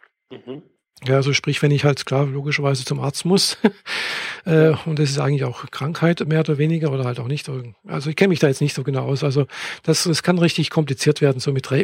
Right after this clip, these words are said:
Speaker 2: da, das, ja,
Speaker 1: Mhm.
Speaker 2: das mit den ganzen Zeiten und Urlaubstagen und wann was bezahlt bekommt und, äh, Überstunden, äh, ja, das ist übel. <laughs>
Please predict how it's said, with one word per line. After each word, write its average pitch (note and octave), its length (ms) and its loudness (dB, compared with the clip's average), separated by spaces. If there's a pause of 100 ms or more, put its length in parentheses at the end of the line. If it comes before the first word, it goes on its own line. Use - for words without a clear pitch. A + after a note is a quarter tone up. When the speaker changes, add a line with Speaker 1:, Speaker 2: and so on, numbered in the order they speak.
(160)
Speaker 2:
da, C#3 380 -2 (100)
das, - 460 -10 (520)
ja, B2+ 120 -6
Speaker 1:
Mhm. A2 60 -14 (160)
Speaker 2:
das - 200 -6
mit B2+ 80 -4
den B2+ 80 -4
ganzen C3 320 -6
Zeiten C3+ 460 -4
und B2+ 240 -6 (420)
Urlaubstagen C#3+ 800 2
und C#3 140 -4
wann C#3+ 220 0
was - 360 0
bezahlt C#3+ 420 -2
bekommt C#3+ 440 -2
und, C3+ 200 -4
äh, C3+ 340 0 (560)
Überstunden, D3+ 920 4 (420)
äh, C3+ 480 -4
ja, A#2+ 220 -4 (460)
das F3+ 140 4
ist D3 120 -2
übel. B2+ 320 -2 (240)
<laughs> - 160 0